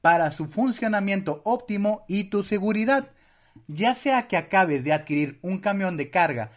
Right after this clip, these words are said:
o comenzando un nuevo trabajo de mantenimiento o de chofer, saber sobre las partes mecánicas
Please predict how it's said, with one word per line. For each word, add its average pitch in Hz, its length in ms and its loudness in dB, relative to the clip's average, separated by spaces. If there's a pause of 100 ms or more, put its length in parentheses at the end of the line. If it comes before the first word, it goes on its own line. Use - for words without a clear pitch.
(240)
o 160 160 -4
comenzando 160 840 -2
un 143 220 -6
nuevo 160 320 -2
trabajo 120 580 -2
de 147 220 -2
mantenimiento 127 960 -2
o 107 120 -10
de 107 140 -8
chofer, 190 500 0 (380)
saber 190 460 0
sobre 139 260 -2
las 127 180 -2
partes 165 360 2
mecánicas 196 680 -2